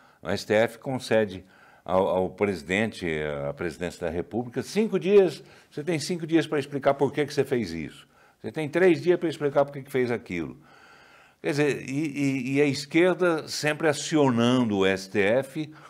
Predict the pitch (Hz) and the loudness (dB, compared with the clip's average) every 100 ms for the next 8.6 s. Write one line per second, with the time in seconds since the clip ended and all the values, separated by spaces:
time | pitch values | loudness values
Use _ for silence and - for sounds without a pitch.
0 | _ 117 117 131 131 135 135 117 - 113 | _ -6 -2 -2 -2 -2 -2 -2 0 -2
1 | 110 120 131 107 110 120 123 - _ _ | -2 -6 -8 -4 -4 -4 -6 -10 _ _
2 | - _ - 101 98 117 107 101 110 110 | -20 _ -6 -4 -2 -2 0 -2 -4 -4
3 | 113 107 117 113 92 107 107 104 85 98 | -2 -2 2 2 4 2 2 -2 -2 -4
4 | 95 98 92 78 87 82 80 85 78 73 | -6 -6 -6 -4 -4 -4 -6 -6 -6 -8
5 | 73 64 85 92 107 92 113 139 - 113 | -14 -14 -14 -6 -4 0 2 2 -2 -10
6 | - 98 87 123 175 - - - _ - | -6 -2 0 0 -2 -10 -20 -20 _ -4
7 | 107 123 101 98 92 92 110 92 - 107 | -2 0 0 0 0 -2 -2 -2 -4 -6
8 | 123 123 131 139 156 | -6 -2 0 0 -4